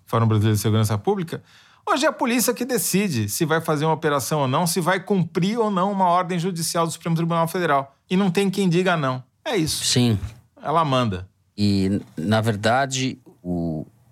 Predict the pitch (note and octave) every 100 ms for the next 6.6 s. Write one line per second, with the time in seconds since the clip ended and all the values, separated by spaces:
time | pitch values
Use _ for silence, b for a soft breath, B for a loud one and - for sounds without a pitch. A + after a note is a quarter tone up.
0 | _ - G2+ G2 - - E2 G2 G#2 -
1 | F#2 F#2 F2+ F2 F#2 - F2 - A#2 A2+
2 | E2 D#2 - F2 E2+ E2 - F#2+ - F2+
3 | F#2 F2+ F2 E2 - G#2 G#2 F2+ - _
4 | - E2+ E2+ F2 F2 E2 - - - b
5 | b - E2 - F#2 - - - G2+ G2+
6 | F2+ D#2+ F2 E2 D#2 D#2